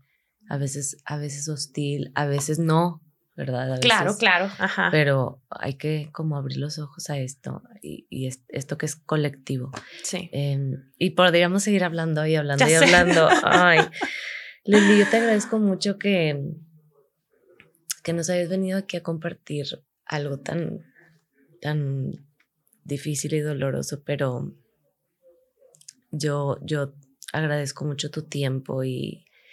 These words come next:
Speaker 1: y, y yo quiero decirte que tú fuiste la hermana que tenías que ser y,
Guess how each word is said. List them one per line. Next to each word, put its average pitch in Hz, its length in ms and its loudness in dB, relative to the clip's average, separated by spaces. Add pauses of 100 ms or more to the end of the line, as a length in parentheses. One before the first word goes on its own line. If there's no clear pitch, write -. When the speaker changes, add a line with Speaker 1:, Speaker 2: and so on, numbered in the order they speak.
(280)
Speaker 1:
y, 139 480 -4 (960)
y 147 180 -8
yo 139 60 -18
quiero 151 160 -6
decirte 151 460 -6
que 151 400 -2 (1200)
tú 160 240 0
fuiste 156 320 -6
la 170 80 -2
hermana 156 260 -2
que 151 100 -10
tenías - 280 -8
que 143 100 -12
ser 123 320 -2
y, 123 400 -8